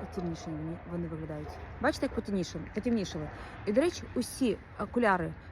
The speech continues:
поляризовані, бо це гарне рішення для, для водіїв. Е, але тут дивитись на колір. Якщо це жовтий, це для похмурої погоди, якщо, м, більш темний, це на,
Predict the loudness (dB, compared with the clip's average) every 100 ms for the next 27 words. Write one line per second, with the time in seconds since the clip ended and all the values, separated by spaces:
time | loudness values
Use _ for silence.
0 | 0 2 4 4 4 2 0 0 0 0
1 | -2 -10 -12 -4 4 6 6 2 0 0
2 | 0 2 2 2 0 0 0 -2 -2 -6
3 | -10 -10 -10 -12 -4 2 4 4 2 4
4 | 6 6 4 2 4 2 2 0 2 4
5 | 4 4 0 2 0 0 0 2 2 2
6 | -2 -2 -2 0 2 4 2 0 0 0
7 | -6 -10 -12 -2 0 0 -2 2 4 4
8 | 2 -2 -14 -6 0 2 2 0 2 2
9 | 2 -4 -2 2 4 4 2 0 -2 0
10 | 2 0